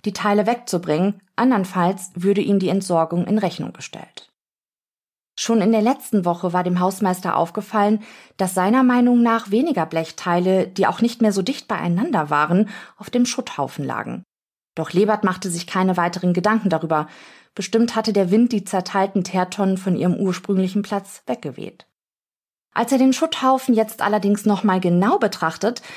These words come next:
bemerkt er einen Teil Teertonne auf dem dahinterliegenden zweiten Schutthaufen. Seine Neugier ist geweckt. Die beiden Männer nähern sich der Müllkippe und klettern seitlich über sie hinweg,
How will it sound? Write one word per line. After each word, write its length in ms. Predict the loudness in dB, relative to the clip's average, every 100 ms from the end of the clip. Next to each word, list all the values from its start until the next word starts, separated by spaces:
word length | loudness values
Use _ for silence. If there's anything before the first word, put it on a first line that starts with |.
| -20 -10
bemerkt 380 | 0 2 2 0
er 60 | -2
einen 280 | 2 2 0
Teil 300 | -2 -2 -2
Teertonne 760 | -2 -2 -2 0 0 2 0 -2
auf 160 | -2
dem 160 | 2 2
dahinterliegenden 1120 | 2 2 0 0 -2 0 0 2 2 2 0 -6
zweiten 500 | -4 0 0 0 -2
Schutthaufen. 840 | -4 -8 -10 -10 -10 -8 -10 -12 _ _ _ _ _ _ _
Seine 280 | -2 2 4
Neugier 520 | 4 2 0 -2 -4
ist 200 | -8 -6
geweckt. 520 | -6 -6 -8 -14 -20 _ _ _ _ _ _ -4
Die 40 |
beiden 240 | 0 4 4
Männer 300 | 6 4 6
nähern 300 | 4 4 2
sich 140 | 2
der 100 | 2
Müllkippe 720 | 4 4 2 -2 0 2 2 2
und 200 | 0 2
klettern 440 | 0 0 2 2
seitlich 420 | 2 0 -2 -4
über 160 | -2 -2
sie 100 | -2
hinweg, 460 | -2 0 -2 -4